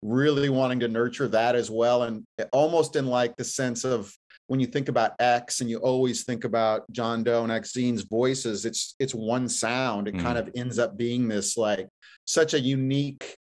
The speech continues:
Speaker 1: uh, characteristic. And I, I think Painted Shield has a, a chance to kind of have that that dual sort of harmonic, um, kind of thing that, that is so, it just adds to its uniqueness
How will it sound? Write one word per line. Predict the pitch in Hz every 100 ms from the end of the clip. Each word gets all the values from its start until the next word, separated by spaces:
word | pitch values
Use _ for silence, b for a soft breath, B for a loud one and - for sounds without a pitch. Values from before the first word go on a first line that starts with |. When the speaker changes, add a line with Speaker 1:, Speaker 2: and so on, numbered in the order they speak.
| _
Speaker 1:
uh, | 131 117 107 110
characteristic. | - 135 123 123 120 131 139 131 113
And | 117
I, | 110 110 - B B
I | 123
think | - 156 131 131
Painted | 139 135
Shield | - 147 131
has | 120 110
a, | 113 98 - -
a |
chance | 120 - 135 123 -
to | 120
kind | - 123
of | 104
have | 113 127 120
that | 117 104 - _ _ _ _ _ -
that | 117 113 107
dual | 123 135 139 139 123 107
sort | - - 127
of | 113 107 -
harmonic, | - 120 117 120 123 113 - - _ -
um, | 120 110 107 101 101 101 101 - -
kind | 151 123
of | -
thing | - 156 196 127
that, | 117 110 -
that | 113 120 -
is | 123 107 -
so, | 143 135 131 127 117 _ _ _ -
it | 185
just | 233 - -
adds | 143 151 151 -
to | - 147
its | 135 135
uniqueness | 131 127 131 131 123 120 -